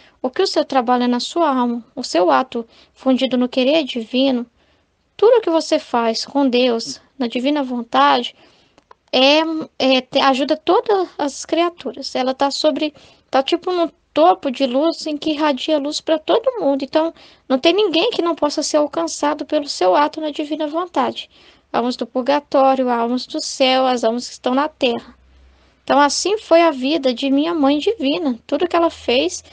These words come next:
é, né, o reino do Messias, né, que ela se preparou, que ela pediu, todos os atos que ela fez com Deus ali na divina vontade, que ela viveu sempre na divina vontade, ajudou toda, todo mundo,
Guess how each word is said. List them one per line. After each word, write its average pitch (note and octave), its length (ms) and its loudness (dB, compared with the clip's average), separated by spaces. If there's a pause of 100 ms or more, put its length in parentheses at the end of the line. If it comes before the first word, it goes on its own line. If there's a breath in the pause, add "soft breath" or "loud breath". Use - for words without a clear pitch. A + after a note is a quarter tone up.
(340 loud breath)
é, B3 160 2
né, C4+ 240 4
o D4+ 160 0
reino B3+ 380 0
do A#3+ 120 -4
Messias, C4+ 720 0
né, B3 140 -2
que B3 100 -10
ela B3 100 -6
se - 180 -8
preparou, B3 520 -2
que B3 100 -6
ela B3 100 -2
pediu, C4+ 600 -4 (380 loud breath)
todos D#4 300 2
os B3+ 160 -2
atos B3 280 0
que - 80 -8
ela B3 140 0
fez B3 460 0
com B3 200 -4
Deus A#3+ 320 0
ali A#3+ 200 0
na A#3+ 100 0
divina A#3+ 300 -4
vontade, A#3+ 340 -4
que - 60 -2
ela B3 100 -2
viveu B3+ 260 -2
sempre D4 460 -4
na C4 80 2
divina B3 380 -2
vontade, C4+ 600 -4 (400 loud breath)
ajudou D4+ 360 0
toda, F#4 460 2
todo F4 300 0 (120)
mundo, E4+ 420 -4